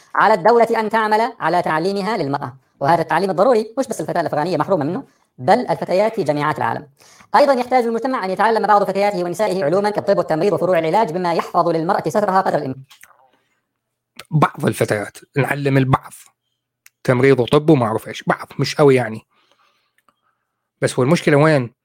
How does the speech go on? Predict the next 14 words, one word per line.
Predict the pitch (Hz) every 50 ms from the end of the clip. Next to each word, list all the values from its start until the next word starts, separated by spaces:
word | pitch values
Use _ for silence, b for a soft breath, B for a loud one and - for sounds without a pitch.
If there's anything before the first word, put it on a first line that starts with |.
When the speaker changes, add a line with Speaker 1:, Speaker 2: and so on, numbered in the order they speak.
| _ _ _ _ _ _ _ _ - 135
Speaker 2:
إنه | 123 117 113 123
أنت | 120 - 131
ضمن | 120 135 175 208 208
الشروط | 190 165 135 - 151 143 185 190 185 160
اللي | 147 139 131
وضعتها | 127 131 123 123 - 147 - - 147
في | 131 -
البداية | 160 151 139 139 127 127 117 117 113
لنظام | 113 117 113 113 113 135 156 175
التعليم | 175 - - 139 135 143 143 135
الشرعي، | 123 - - 131 120 117 - 113 107 107 107 - _ _ _ _ _ _ _ _ _ _ _ _ _ _ _ _ _ _ _ _ _ _ _ _ _ _
تعليم | 120 110 117 139 190 226 226
البنت | 226 202 165 156 160 151 143 139 - - - _ _ -
للطب | 147 135 170 208 220 - - 165 170 170